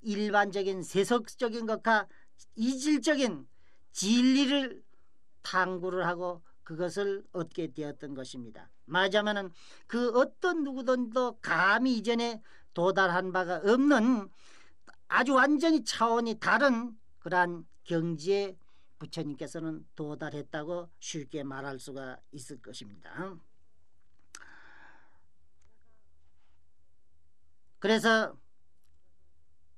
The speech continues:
부처님께서는 그것을 다른 사람들에게 가르칠 생각을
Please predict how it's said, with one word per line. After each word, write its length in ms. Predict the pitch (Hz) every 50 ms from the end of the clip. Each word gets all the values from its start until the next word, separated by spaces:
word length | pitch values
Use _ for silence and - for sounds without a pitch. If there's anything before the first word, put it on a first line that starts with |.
| - -
부처님께서는 920 | - 175 160 196 190 190 185 160 196 175 190 196 190 208 202 190 170 160 - - - - - - -
그것을 480 | 165 165 185 175 - 190 180 175 - - - - - - - - -
다른 320 | - 160 180 185 202 202
사람들에게 640 | 185 202 202 208 208 208 190 214 202 208 202 208 208 196
가르칠 460 | - - 175 175 170 165 - 180 165
생각을 640 | - 170 165 170 170 165 160 160 165 160 160 156